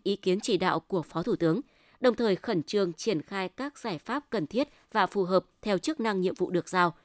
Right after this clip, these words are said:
kịp thời khắc phục hậu quả, ổn định tình hình, làm rõ nguyên nhân xảy ra vụ việc,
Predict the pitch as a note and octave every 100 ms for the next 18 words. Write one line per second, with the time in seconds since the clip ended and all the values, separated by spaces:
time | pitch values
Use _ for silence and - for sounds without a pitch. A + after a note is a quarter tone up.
0 | _ _ _ A#3+ A3 A3 F#3+ D#4 A#3+ F3+
1 | G3+ - G3+ E3 - - G#3 F3 F#3 G3+
2 | E3 E3+ D#3+ _ _ - G3 E3+ E3 A#3
3 | A3 G3 F#3+ E3+ F#3 D#3+ G#3 F3 F3 E3+